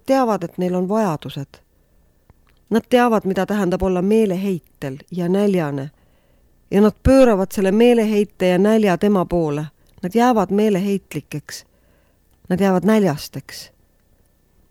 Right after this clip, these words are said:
Jumal ülendab alandlikud ja täidab näljased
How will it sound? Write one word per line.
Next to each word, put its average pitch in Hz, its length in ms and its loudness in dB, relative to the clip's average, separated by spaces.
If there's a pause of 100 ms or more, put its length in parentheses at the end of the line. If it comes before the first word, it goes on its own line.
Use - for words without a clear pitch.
(880)
Jumal 214 280 6
ülendab 180 440 2
alandlikud 151 720 -4 (840)
ja 196 100 0
täidab 214 360 2
näljased 175 680 0